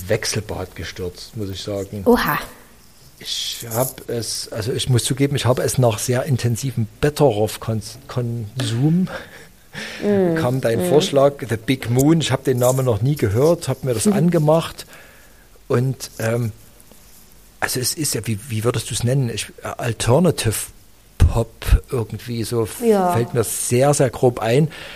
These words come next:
Speaker 2: Ja.
Speaker 1: Also, äh, ich hab da, ich bin hin und her geschubst worden zwischen, äh, White Stripes und abba.
Speaker 2: Oha, okay. <laughs>
Speaker 1: Also es sind, man muss sagen, es sind vier Musikerinnen.
Speaker 2: Ja,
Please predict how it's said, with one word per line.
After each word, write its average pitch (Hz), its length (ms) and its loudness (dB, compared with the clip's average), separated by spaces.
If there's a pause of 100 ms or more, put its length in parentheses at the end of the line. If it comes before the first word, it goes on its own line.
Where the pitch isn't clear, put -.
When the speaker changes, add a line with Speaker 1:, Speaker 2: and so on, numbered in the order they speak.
(140)
Speaker 2:
Ja. 214 80 -2
Speaker 1:
Also, 139 240 0 (1300)
äh, 127 140 2 (380)
ich - 240 -4
hab - 160 -8
da, 135 200 -2
ich - 100 -8
bin 131 140 0
hin 165 160 2
und 131 80 -2
her 143 160 0
geschubst - 440 -4
worden 156 220 4
zwischen, 143 500 -4
äh, 117 420 4 (500)
White 127 240 0
Stripes 135 500 2
und 143 180 -2
abba. 104 420 2 (680)
Speaker 2:
Oha, 165 640 0
okay. 247 600 4
<laughs> - 40 6 (1600)
Speaker 1:
Also 147 280 6 (200)
es - 120 2
sind, 180 320 4
man 135 100 6
muss 160 120 4
sagen, 160 240 4
es - 120 -2
sind 165 140 4
vier 156 200 6
Musikerinnen. 196 920 2 (380)
Speaker 2:
Ja, 202 200 -2